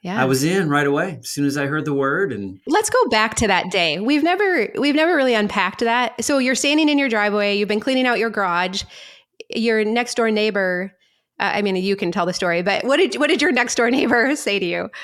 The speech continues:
Speaker 2: Well, it was a, it was a really short conversation. Um, she had been, it was spring cleaning in Vermont. Uh, it had been this long, muddy, there's this long mud season in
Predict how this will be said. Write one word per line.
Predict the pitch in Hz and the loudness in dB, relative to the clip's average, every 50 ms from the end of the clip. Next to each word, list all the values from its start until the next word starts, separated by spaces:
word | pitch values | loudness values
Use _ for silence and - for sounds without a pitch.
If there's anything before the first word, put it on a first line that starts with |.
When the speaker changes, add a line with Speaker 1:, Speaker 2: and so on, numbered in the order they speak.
| - - - - - _ | -16 -16 -18 -20 -10 _
Speaker 2:
Well, | 175 190 190 185 185 180 | 2 4 6 6 6 4
it | 185 180 180 | 2 0 0
was | 165 151 147 | 0 2 0
a, | 156 123 - - - _ _ _ _ | -2 -4 -4 -10 -18 _ _ _ _
it | 156 156 | -2 0
was | 151 143 135 | 0 0 0
a | 143 | -2
really | 139 147 165 175 170 151 | -2 -2 -2 -2 -2 -2
short | - - - 170 175 185 180 143 - - - - - | -2 -4 -4 -2 -2 -2 -2 -4 -6 -10 -18 -20 -14
conversation. | - 139 143 143 135 127 123 117 - - 160 160 160 151 - - 107 113 127 143 - - _ _ _ | -6 -2 -2 -2 -2 -4 -6 -8 -6 -4 -4 -4 -4 -4 -6 -6 -6 -8 -8 -10 -14 -20 _ _ _
Um, | - 120 110 104 104 104 101 98 95 95 95 - _ _ - - _ - | -6 -4 -4 -2 -4 -4 -6 -8 -10 -10 -14 -20 _ _ -20 -20 _ -10
she | - - - - 156 160 | -8 -8 -4 -2 -2 -2
had | 156 151 139 123 | 0 -2 -2 -2
been, | 135 131 127 123 120 117 - - | -2 -2 -2 -2 -4 -6 -10 -6
it | - 156 | -4 -2
was | 151 143 - | -2 -2 -2
spring | - - 180 180 185 170 | -6 -8 -6 -6 -6 -6
cleaning | - - 175 170 156 147 143 147 156 175 170 - - - | -6 -6 -2 0 0 0 0 0 -2 -6 -8 -14 -10 -6
in | 143 143 139 | -4 -4 -4
Vermont. | 143 131 123 113 104 107 120 147 143 - - - _ _ - | -4 -6 -4 -4 -4 -6 -6 -8 -10 -14 -18 -20 _ _ -6
Uh, | 110 107 104 104 104 107 | -4 -4 -2 -2 -4 -6
it | 107 113 | -6 -10
had | 110 107 101 | -10 -10 -10
been | 120 113 113 | -10 -8 -8
this | 110 107 - - | -8 -10 -12 -12
long, | 113 110 110 113 113 110 113 113 113 110 104 101 101 - - 117 | -10 -8 -6 -6 -6 -6 -6 -6 -8 -8 -10 -12 -14 -18 -20 -16
muddy, | - 113 117 131 135 131 131 135 131 127 131 127 120 - - - _ - | -12 -8 -6 -4 -4 -2 -2 -4 -4 -6 -6 -10 -12 -16 -20 -20 _ -10
there's | 170 165 | -8 -8
this | 180 165 - 165 | -8 -8 -8 -4
long | 170 196 214 226 226 196 156 139 | -2 0 0 0 0 0 0 0
mud | 135 135 135 139 151 165 170 160 | 0 0 0 0 0 0 -2 -4
season | - - - - - 170 170 170 160 165 170 170 170 165 160 - _ _ _ _ | -6 -8 -8 -6 -6 -6 -6 -4 -4 -4 -4 -6 -6 -8 -10 -14 _ _ _ _
in | - 120 120 117 113 110 107 110 110 | -6 -4 -4 -2 -2 -4 -4 -6 -12